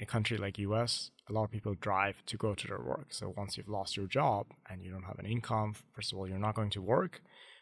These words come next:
but also you have to conserve your money, so you're driving less. So historically, there's a much stronger correlation between G D P per capita growth rates as well as the total distance that the fleet drives.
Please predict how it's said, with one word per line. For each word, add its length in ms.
but 60
also 320
you 120
have 220
to 80
conserve 400
your 100
money, 300
so 160
you're 120
driving 460
less. 400
So 140
historically, 1200
there's 200
a 160
much 300
stronger 380
correlation 880
between 300
G 100
D 120
P 120
per 80
capita 300
growth 360
rates 380
as 220
well 260
as 200
the 100
total 300
distance 480
that 280
the 80
fleet 300
drives. 440